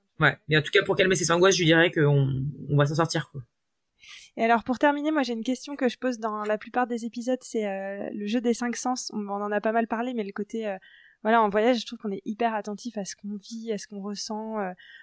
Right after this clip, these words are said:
Speaker 2: encore plus, je pense, quand on fait des voyages à vélo ou à pied. Euh, du coup, c'était un peu le, des questions du tac au tac, euh, qui peuvent, euh, évoquer des souvenirs aussi. Mais qu'est-ce qui te vient à l'esprit si je te parle d'un, d'un son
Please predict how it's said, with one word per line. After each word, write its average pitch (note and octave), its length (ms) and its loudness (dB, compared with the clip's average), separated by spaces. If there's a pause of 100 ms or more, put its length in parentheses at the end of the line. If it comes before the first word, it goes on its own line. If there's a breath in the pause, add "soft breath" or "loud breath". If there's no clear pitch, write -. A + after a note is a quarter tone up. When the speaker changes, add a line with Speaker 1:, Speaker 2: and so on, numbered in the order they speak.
Speaker 2:
encore G#3+ 320 -2
plus, A3+ 180 -8
je - 60 -10
pense, G#3 180 -8
quand G#3 120 -6
on - 20 -6
fait G3 100 -6
des G3 120 -2
voyages G3+ 180 0
à G3+ 100 2
vélo G#3+ 320 4
ou G#3+ 60 2
à G3 100 2
pied. - 280 -2 (540 soft breath)
Euh, G3+ 300 -2
du G3+ 140 -8
coup, D4 100 0
c'était A#3+ 220 2
un G#3+ 100 4
peu B3+ 120 0
le, A3 260 2
des A3 140 2
questions A#3+ 260 0
du A3+ 120 0
tac A#3 200 2
au A#3 80 4
tac, B3+ 340 2
euh, G#3+ 100 0
qui - 140 -16
peuvent, G#3 180 -6
euh, G3+ 240 -4
évoquer G#3 320 -2
des G#3 120 -2
souvenirs A3+ 400 -6
aussi. A#3+ 320 -2 (420 soft breath)
Mais A3 220 -2
qu'est-ce C4+ 220 4
qui C#4 100 -2
te A#3 40 -4
vient A#3 120 2
à A3+ 40 4
l'esprit A#3+ 360 -2
si A#3+ 160 -2
je - 80 -6
te - 80 0
parle A#3 360 2
d'un, G3 420 -4
d'un G#3 180 -2
son A#3+ 280 -4